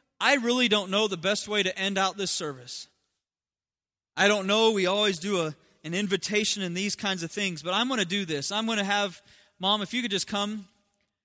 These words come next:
I'm not gonna have any song sung. I'm gonna have she just play some music.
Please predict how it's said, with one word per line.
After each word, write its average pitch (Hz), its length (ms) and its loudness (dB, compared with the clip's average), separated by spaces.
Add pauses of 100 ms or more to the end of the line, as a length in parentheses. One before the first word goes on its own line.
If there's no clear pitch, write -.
(960)
I'm 220 180 2
not 247 180 -2
gonna 220 140 0
have 214 240 2
any 190 340 -2 (760)
song 208 440 0
sung. 220 500 4 (1160)
I'm 180 80 -6
gonna 208 120 2
have 208 180 2
she 240 180 0
just 202 200 -4
play 240 280 0
some 233 220 -2
music. 147 440 -8